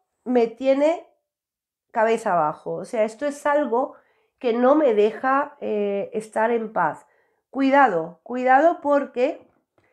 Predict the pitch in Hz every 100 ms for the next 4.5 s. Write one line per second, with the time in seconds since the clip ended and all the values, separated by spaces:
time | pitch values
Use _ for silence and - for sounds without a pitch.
0 | _ _ - 262 269 330 285 311 311 349
1 | 302 269 254 233 214 214 - 302 294 -
2 | 196 202 208 _ _ 208 226 220 - 269
3 | 240 226 170 185 - 208 208 233 - 214
4 | 185 185 226 185 151